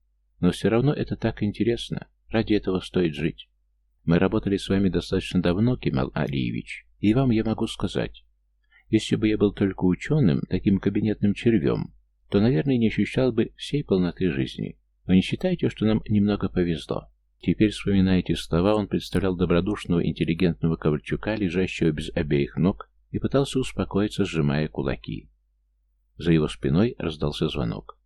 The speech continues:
Трубку поднял Вадим Георгиевич. «Значит, подтвердилось. Да, теперь всё ясно. Большое спасибо. Мы так и думали». Меджидов обернулся.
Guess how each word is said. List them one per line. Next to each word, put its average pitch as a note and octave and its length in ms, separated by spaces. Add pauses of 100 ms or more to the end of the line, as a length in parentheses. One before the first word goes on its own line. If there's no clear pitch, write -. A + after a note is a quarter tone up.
(240)
Трубку G#2 320
поднял A#2+ 340
Вадим D2+ 360
Георгиевич. - 720 (480)
«Значит, F#2+ 420
подтвердилось. D#2+ 840 (120)
Да, F#2 240
теперь F#2 280
всё - 180
ясно. D#2+ 340
Большое E2+ 340
спасибо. - 560
Мы F#2+ 120
так - 240
и E2+ 40
думали». A1+ 480 (360)
Меджидов F#2 540
обернулся. D#2+ 720